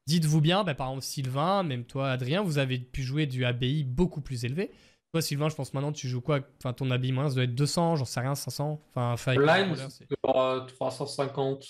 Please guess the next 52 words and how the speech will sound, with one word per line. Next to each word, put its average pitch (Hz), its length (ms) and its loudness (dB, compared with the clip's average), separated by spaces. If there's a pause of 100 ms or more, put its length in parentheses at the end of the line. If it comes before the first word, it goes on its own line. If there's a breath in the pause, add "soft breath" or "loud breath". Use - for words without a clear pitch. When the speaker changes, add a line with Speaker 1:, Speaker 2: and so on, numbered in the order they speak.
(180)
Speaker 2:
quelque 143 400 0
chose 143 180 -6
comme 151 160 -2
ça. 170 340 -2
Speaker 1:
Ok, 156 260 -2
donc 139 180 -6
c'est, - 280 -12
c'est - 240 -6
là 202 160 2
où 233 40 -2
on 175 100 -2
passe 180 320 -2
vraiment 160 400 0
un 147 40 0
cap, 262 220 -2
c'est - 140 -6
peut-être 165 320 -4 (140)
<coughs> - 140 -6
après 160 280 0
plusieurs 185 480 0
années 185 180 2
à 170 80 4
jouer 160 180 0
les 151 80 4
A 135 60 4
B 135 100 -2
I 147 60 0
cinquante 156 540 -4 (180)
et 127 60 -8
peut-être 151 280 -2
même 156 140 4
A 135 80 4
B 135 80 2
I 135 100 2
cent, 208 240 2
qu'on 180 140 -2
a 135 60 2
une 143 120 2
énorme 151 260 2
role, 196 360 2
qu'on 135 180 -6
a 127 40 0
une 131 120 -2
énorme 156 200 -2
expérience, 196 400 -4 (180)
que 160 60 -2
là 190 200 4
oui 196 220 2
on 180 60 2
va 147 120 2
pouvoir 160 280 0
exploser 180 520 2